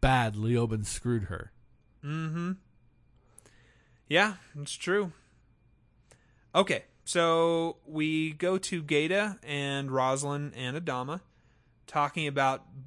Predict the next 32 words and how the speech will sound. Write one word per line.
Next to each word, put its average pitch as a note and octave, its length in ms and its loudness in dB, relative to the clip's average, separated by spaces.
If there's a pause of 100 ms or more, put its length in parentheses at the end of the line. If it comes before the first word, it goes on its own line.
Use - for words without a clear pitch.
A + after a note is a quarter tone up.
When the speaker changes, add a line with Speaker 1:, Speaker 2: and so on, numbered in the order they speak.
(440)
Speaker 2:
Gaius's C#3 640 0
work C3+ 380 2
that C#3 120 -2
he C3+ 220 0
had B2+ 300 -2
been B2 300 -6
doing B2+ 400 -4
on A#2+ 440 -6
finding B2+ 500 -6
Earth. D3+ 400 -2 (400)
And C#3 60 -4
he C3+ 40 -4
talks C#3+ 380 -2
about, C3+ 500 0
"Okay, D3 340 -2
we C3 220 -6
think A3 300 -6
that G3 260 -6
there C#3+ 280 -2
might C#3 280 -2
be D#3+ 140 -2
some C#3+ 320 -4
blinking D3+ 680 -6
pulsar, C3+ 680 -6 (840)
um, B2 600 -4 (180)
that B2 840 -6 (260)
could E3 260 -4
be G3 120 -2
a G3 80 2
marker E3 400 0
to - 220 -8
Earth." A2+ 420 -10